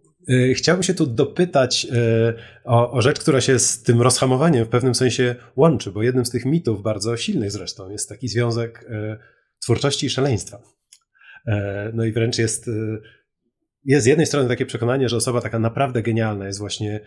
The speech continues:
w pewien sposób wyjątkowa, ale w pewien sposób też wręcz prawie z definicji szalona. Z drugiej strony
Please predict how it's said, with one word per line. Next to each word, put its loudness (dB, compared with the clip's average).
w -20
pewien 2
sposób -2
wyjątkowa, 0
ale -2
w -18
pewien -4
sposób -6
też -6
wręcz -2
prawie 2
z -4
definicji -2
szalona. 0
Z -8
drugiej -2
strony -2